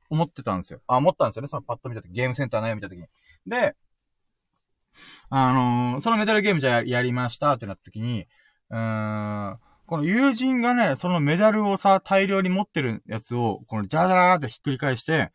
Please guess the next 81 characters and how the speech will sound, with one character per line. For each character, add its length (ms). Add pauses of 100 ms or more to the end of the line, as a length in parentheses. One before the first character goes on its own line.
(260)
こ 120
の 180
受 180
け 40
皿 200
み 40
た 60
い 60
に 80
入 60
れ 100
る 60
ん 20
で 80
す 40
よ。 140
こ 80
の 200
メ 180
ダ 80
ル 60
ゲ 180
ー 40
ム 160
マ 140
シ 140
ン 80
の。 100 (380)
で、 100
そ 80
の 80
マ 140
シ 180
ン 120
の 60
横 280
に、 160
こ 120
の、 300 (440)
メ 140
ダ 120
ル 60
を 60
流 60 (240)
し 160
込 80
む 100
と 80
こ 60
ろ 60
が 60
あ 40
る 20
ん 20
で 60
す 20
よ。 60
投 220
入 160
口 200
み 60
た 60
い 40
に 40
な 0
っ 40
て。 240 (300)
で、 100
そ 140
こ 180
を 40
バ 180
ン 60
バ 100
ン 20
入 60
れ 60
て 80
っ 40
た 140
ら、 220